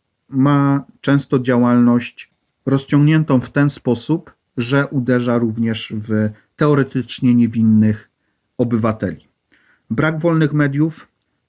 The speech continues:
Wszystkie media znajdują się w rękach władzy. Są one sterowane przez władzę i mogą przekazywać tylko jedną słuszną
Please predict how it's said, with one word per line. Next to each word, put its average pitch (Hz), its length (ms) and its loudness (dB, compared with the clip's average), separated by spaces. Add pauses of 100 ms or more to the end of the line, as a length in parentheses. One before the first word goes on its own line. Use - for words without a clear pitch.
Wszystkie 160 420 -2
media 123 300 2
znajdują 117 480 0
się 107 200 -6
w 107 120 -6
rękach 104 640 -2 (340)
władzy. 127 600 -2 (280)
Są 151 240 -2
one 123 380 0 (160)
sterowane 131 600 0
przez 117 240 -4
władzę 131 440 -2
i 151 100 0
mogą 143 300 2
przekazywać 123 640 -4
tylko 117 280 -6
jedną 139 420 0
słuszną 117 500 -2